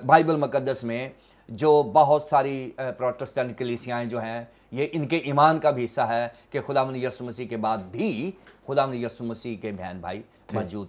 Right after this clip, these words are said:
Speaker 1: थे। एक तो ये, अ, इसका है। So, बिब्लिकल पर्सपेक्टिव ये है कि
Speaker 2: मुक्स-
Speaker 1: बाइबल इस नजरिए को सपोर्ट करती है।
Speaker 2: मुक्सर करें जरा।
Speaker 1: बाइबल इस नजरिए को
Speaker 2: हम्म।
Speaker 1: सपोर्ट करती है।
Speaker 2: हम्म।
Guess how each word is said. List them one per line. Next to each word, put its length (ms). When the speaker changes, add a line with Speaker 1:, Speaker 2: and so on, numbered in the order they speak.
Speaker 1:
थे। 200
एक 220
तो 100
ये, 420
अ, 20
इसका 260
है। 240
So, 140
बिब्लिकल 540
पर्सपेक्टिव 600
ये 160
है 360
कि 100
Speaker 2:
मुक्स- 200
Speaker 1:
बाइबल 360
इस 280
नजरिए 320
को 120
सपोर्ट 320
करती 260
है। 60
Speaker 2:
मुक्सर 320
करें 180
जरा। 280
Speaker 1:
बाइबल 420
इस 160
नजरिए 340
को 180
Speaker 2:
हम्म। 420
Speaker 1:
सपोर्ट 480
करती 320
है। 140
Speaker 2:
हम्म। 200